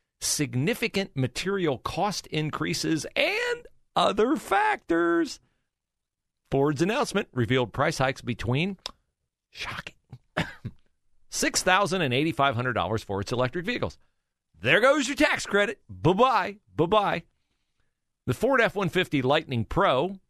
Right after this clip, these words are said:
their electric truck, will now sell for forty-six thousand nine hundred and seventy-four dollars.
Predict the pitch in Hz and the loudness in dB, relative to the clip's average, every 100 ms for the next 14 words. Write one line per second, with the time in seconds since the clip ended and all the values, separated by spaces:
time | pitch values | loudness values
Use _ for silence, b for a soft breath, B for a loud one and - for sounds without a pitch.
0 | _ - 92 104 107 - - - 180 196 | _ -6 -2 -2 -4 -8 -10 -2 2 2
1 | - - _ _ _ _ _ _ _ - | 0 -16 _ _ _ _ _ _ _ -4
2 | 117 117 135 185 - - - 131 - _ | 0 2 0 0 -2 -6 -6 -8 -10 _
3 | _ _ _ - 135 - 262 311 214 - | _ _ _ 0 0 2 0 2 2 0
4 | 226 - 190 180 156 160 156 170 160 160 | 0 2 2 2 0 0 0 2 0 0
5 | 147 120 147 139 127 127 117 101 73 - | -2 0 0 0 -2 0 0 0 -4 -12